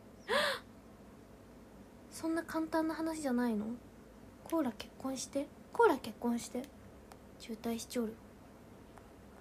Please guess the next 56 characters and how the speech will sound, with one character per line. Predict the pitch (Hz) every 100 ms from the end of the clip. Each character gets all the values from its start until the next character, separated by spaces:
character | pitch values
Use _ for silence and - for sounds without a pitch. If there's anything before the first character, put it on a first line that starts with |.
| - - -
海 | 254 254
へ | 214
逃 | 202 208
げ | 226
ら |
れ | 226
る | 226
前 | 202 233 220
に | 185
倒 | - 202
す | 233
こ | 226
と | 214
が | -
で | -
き | 269
れ | 262
ば、 | 208 - -
回 | 196 220
収 | 233
さ | 226
れ | 214
た | 220
金 | 226 240
の |
イ | 208
ク | 214
ラ | 226
も | 247
取 | 233 202
り |
返 | 208 214
せ | 220
る | 214
か | -
ら |
ね。 | 208 208 208 - - - - - - - - - -
さ | 262 294
て、 | 277
二 | - - 302
つ | 349
目 | 359
の | 247
金 | 240
の | 226
イ | 190
ク | 202
ラ | 196
を |
探 | 208 - 202
し | 208
に | 214
行 | 214
こ | 208
う |
か。 | - -